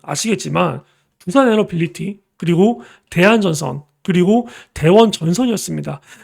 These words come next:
이번에 들어갈 히든 종목은 이 전력에 반드시 필요한 땡땡 관련주예요. 일단 이게 없으면 전력이든 전선이든 원전이든 그냥 말짱 꽝이에요.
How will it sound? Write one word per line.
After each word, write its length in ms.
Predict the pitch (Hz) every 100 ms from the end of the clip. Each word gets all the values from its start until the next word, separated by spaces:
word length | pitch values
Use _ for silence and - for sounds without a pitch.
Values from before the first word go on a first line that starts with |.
| _
이번에 400 | 170 208 311 294
들어갈 420 | 285 190 208 214 208
히든 260 | 285 320
종목은 600 | 233 170 147 190 165 131 -
이 340 | 180 233 254
전력에 760 | - - 165 226 339 339 147 220 - - _ -
반드시 640 | 156 190 277 320 - 294
필요한 600 | - 302 254 240 262 277 - _ -
땡땡 520 | 339 339 339 330 311
관련주예요. 680 | - 156 156 143 143 143 - _ _
일단 340 | 359 359 330
이게 180 | 180 202
없으면 640 | 180 143 160 180 240 135 -
전력이든 840 | - 202 302 285 214 165 170 151
전선이든 800 | - 180 233 294 214 156 170 151
원전이든 760 | 131 180 240 262 156 202 160 127 - _
그냥 300 | - 254 285
말짱 400 | - 160 214 202
꽝이에요. 600 | - 277 311 220 143 143